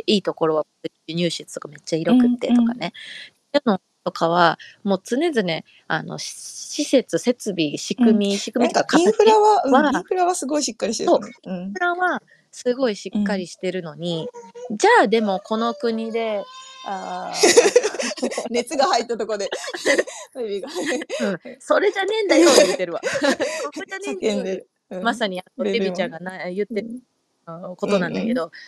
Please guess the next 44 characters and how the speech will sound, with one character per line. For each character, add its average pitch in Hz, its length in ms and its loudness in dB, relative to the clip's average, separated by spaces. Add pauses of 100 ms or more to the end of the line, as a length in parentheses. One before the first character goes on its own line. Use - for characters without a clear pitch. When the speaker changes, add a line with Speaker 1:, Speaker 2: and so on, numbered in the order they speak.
Speaker 1:
そ - 160 0
こ 523 140 4
じ - 60 -4
ゃ - 80 -20
な 508 100 2
い、 - 40 0 (340)
本 170 140 -10
当 170 80 -8
に。 160 180 -10
な 254 120 -4
ん 269 40 -8
か、 196 260 4 (340)
じ 370 80 4
ゃ 320 300 6
あ 233 60 -2
こ - 140 -12
の 247 100 -10 (100)
国 277 340 -16
で、 285 300 -2 (300)
あ 190 200 -4
の、 160 680 -12 (120)
育 208 280 0
て 233 120 0
た 269 160 0
い 247 60 -2
か - 140 -4
っ - 40 -2
て - 140 -6
言 165 100 -8
っ - 20 -10
た - 160 -8
時 175 240 -8
に、 175 220 -8
教 277 200 4
育 302 240 -2
っ 320 40 -6
て - 200 -10
い 156 120 -6
う 160 40 -6
視 - 140 -14
点 165 180 -8
か 165 140 -6
ら 160 80 -8
考 180 140 -14